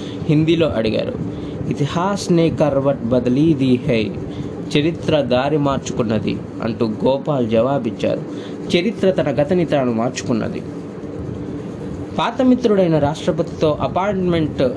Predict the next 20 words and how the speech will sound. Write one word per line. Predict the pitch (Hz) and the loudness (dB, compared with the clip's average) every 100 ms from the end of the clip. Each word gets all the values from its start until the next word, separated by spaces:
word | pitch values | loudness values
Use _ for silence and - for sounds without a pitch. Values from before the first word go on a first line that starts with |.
| - - | -4 -2
అడిగేలోగా | 127 147 147 123 127 165 220 - 147 | 0 2 4 4 4 4 2 -2 0
పీవీ, | 160 160 123 - - - - | 2 4 2 0 -4 -4 -2
"అవును, | 113 113 110 113 - - | 0 0 0 -2 -2 -2
అది | 113 110 | 0 0
నిజం," | 113 113 113 104 - 110 | 0 0 -2 -4 -6 -4
అన్నారు. | 110 107 - - - - - | -2 -2 -4 -8 -8 -6 0
గోపాలకృష్ణ | 160 185 254 262 233 214 190 | 0 2 -2 0 0 2 2
గాంధీ | 160 160 165 156 | 2 2 0 0
తన | 147 139 | 0 2
మీదనున్న | 127 151 160 160 147 135 127 | 2 2 2 2 2 2 2
బాధ్యతలు | 107 117 131 156 147 127 | 0 0 2 0 0 -2
తెలిసిన | 120 113 104 113 | 0 -2 -2 -2
మనిషి. | 110 117 139 110 - - - - - - | 0 0 -2 -6 -8 -8 -8 -8 -4 0
ప్రతి | 165 226 180 | 0 4 4
మాటను | 147 170 208 190 | 4 2 0 2
పలికే | 156 143 139 135 | 2 0 0 2
ముందు | 127 123 120 131 | 2 2 0 0
చాలా | 113 113 110 110 | 0 0 -2 0
జాగ్రత్తగా | 113 131 147 - 143 143 | -2 0 -2 0 0 2
ఉంటారు. | 117 107 - - - | 0 -2 -2 -4 -6